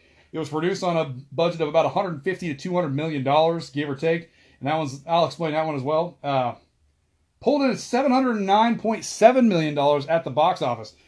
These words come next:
As I said before, personally, I love this movie. You know, and, and I'll elaborate a little bit more on that after I get done going through everything else about it. All right, y'all. Buckle up, 'cause there's a lot of cast here.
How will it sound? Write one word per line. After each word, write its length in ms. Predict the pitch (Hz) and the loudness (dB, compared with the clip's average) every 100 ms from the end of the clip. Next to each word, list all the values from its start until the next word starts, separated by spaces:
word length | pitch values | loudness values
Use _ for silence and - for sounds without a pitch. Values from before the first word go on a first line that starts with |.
| _ - | _ -8
As 180 | 254 277 | -4 -2
I 80 | |
said 240 | 247 262 196 | 0 -2 -2
before, 360 | 147 240 175 | -2 0 0
personally, 680 | - 185 285 202 156 139 - _ _ _ | 0 -2 -2 -2 -2 -2 -6 _ _ _
I 160 | 170 254 | 0 0
love 380 | 123 139 135 | 0 0 0
this 160 | 107 - | -6 -12
movie. 320 | 113 92 - _ _ _ _ _ _ _ - | -12 -12 -18 _ _ _ _ _ _ _ -12
You 80 | 127 | -6
know, 200 | 123 127 | -4 -2
and, 240 | 131 135 | -2 -2
and 180 | 139 143 | 0 2
I'll 260 | 233 208 - | 4 2 0
elaborate 420 | 160 202 185 151 | 0 2 2 0
a 60 | 151 | 0
little 140 | 143 | 0
bit 80 | 135 | 0
more 160 | 139 | 0
on 140 | 123 120 | 0 0
that 220 | 135 127 | 0 0
after 280 | 117 117 127 | -2 -2 -2
I 60 | |
get 180 | 120 123 | -2 -2
done 220 | 127 120 | -2 -2
going 240 | 117 127 120 | 0 0 0
through 140 | 127 | -2
everything 260 | 113 110 113 | -4 -4 -6
else 160 | 113 | -6
about 260 | 107 123 120 | -2 -2 -2
it. 100 | - _ - _ _ _ _ _ _ _ _ _ _ _ _ | -6 _ -20 _ _ _ _ _ _ _ _ _ _ _ _
All 140 | 202 214 | 6 8
right, 280 | 147 117 | 8 4
y'all. 320 | 127 120 117 _ _ _ _ _ - | 0 0 0 _ _ _ _ _ -14
Buckle 400 | 127 190 202 185 | 6 8 8 6
up, 160 | 143 - | 2 0
'cause 140 | 117 | -2
there's 220 | 170 196 | -2 0
a 40 | 156 | -2
lot 380 | 139 147 160 | 0 4 4
of 60 | 151 | 4
cast 380 | 151 147 123 - | 2 2 2 -2
here. 220 | 113 101 | -8 -10